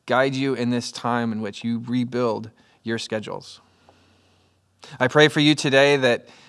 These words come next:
uh, you take up this challenge and that you, as you restructure your lives, you find time for God and you find time for family, and you let the worries and the cares of the chaos swirling around you just fall away.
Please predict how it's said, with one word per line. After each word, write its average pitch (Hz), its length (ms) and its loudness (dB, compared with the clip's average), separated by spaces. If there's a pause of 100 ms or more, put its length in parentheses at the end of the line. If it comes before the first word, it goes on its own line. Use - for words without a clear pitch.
(280)
uh, 110 220 0
you 135 160 0
take 156 220 2
up 147 100 2
this 151 140 -2
challenge 156 380 4
and 147 120 0
that 139 100 0
you, 135 180 0 (180)
as 135 200 0
you 139 80 -4
restructure 151 440 0
your 147 180 2
lives, 139 380 2
you 127 80 -2
find 139 260 0
time 135 200 -2
for 131 100 -6
God 131 220 4
and 135 60 -4
you 127 60 -4
find 143 240 0
time 135 220 -4
for 127 120 -8
family, 127 480 -6 (400)
and 143 140 2
you 151 80 2
let 165 160 4
the 151 100 2
worries 139 460 2
and 123 160 -2
the 113 60 -4
cares 131 380 -2
of 117 60 -8
the 113 60 -8
chaos 123 320 -2
swirling 127 340 -2
around 113 300 -4
you 113 80 -8
just 110 180 -10
fall 113 220 -2
away. 101 280 -8